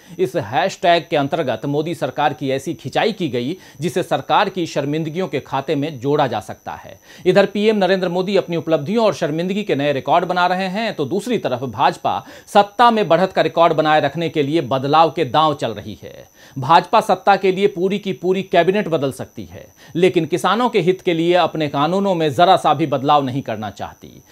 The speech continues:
सरकार की इस जिद के आगे किसान भी झुकते हुए नजर नहीं आ रहे हैं,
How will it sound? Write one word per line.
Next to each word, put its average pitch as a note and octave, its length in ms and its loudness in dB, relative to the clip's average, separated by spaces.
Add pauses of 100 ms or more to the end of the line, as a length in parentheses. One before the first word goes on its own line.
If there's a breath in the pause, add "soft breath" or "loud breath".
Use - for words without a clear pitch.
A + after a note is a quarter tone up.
(200 loud breath)
सरकार G3+ 380 6
की G#3 140 -2
इस F#3 200 0
जिद F3+ 300 2
के G3 140 2
आगे D#3 280 4
किसान E3 380 -4
भी D3 160 -6
झुकते E3 320 -2
हुए D#3 160 0
नजर C#3+ 280 -2
नहीं B2+ 200 -4
आ F#2 100 -6
रहे F2+ 240 -14
हैं, A#2+ 280 -10